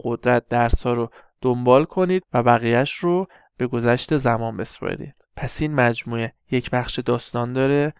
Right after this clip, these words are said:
که صفر تا صد داستان رو براتون نکاتش رو به فارسی تشریح می‌کنم. یک بخش پرسش و پاسخ داره که آقای ای جی هوگ از دل داستان سوالهایی رو از شما می‌پرسند که شما باید به این سوالها پاسخ بدید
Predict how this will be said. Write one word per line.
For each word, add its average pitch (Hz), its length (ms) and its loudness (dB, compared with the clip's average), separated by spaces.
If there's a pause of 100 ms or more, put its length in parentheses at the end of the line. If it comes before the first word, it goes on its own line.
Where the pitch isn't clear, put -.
که - 100 -6
صفر - 280 0
تا 123 120 0
صد 123 300 0
داستان 120 400 -2
رو 120 120 -4
براتون 117 520 -2
نکاتش 117 400 -6
رو - 120 -8
به 120 100 -6
فارسی 120 380 -6
تشریح 123 440 -4
می‌کنم. 151 520 -4 (200)
یک 127 180 -4
بخش 120 300 0
پرسش - 460 -6
و - 20 -8
پاسخ - 480 -8
داره 160 320 0 (140)
که 131 100 0
آقای 120 300 6
ای 120 80 4
جی 117 160 0
هوگ 120 300 -2
از 117 240 -2
دل 123 240 2
داستان 120 580 -2 (140)
سوالهایی 127 640 4
رو 120 100 4
از 117 200 0
شما 117 300 -6
می‌پرسند 156 720 -2
که - 100 -8
شما 120 300 -6
باید 120 240 0
به - 80 -4
این 113 120 -4
سوالها 117 420 -4
پاسخ - 480 -8
بدید 175 440 -2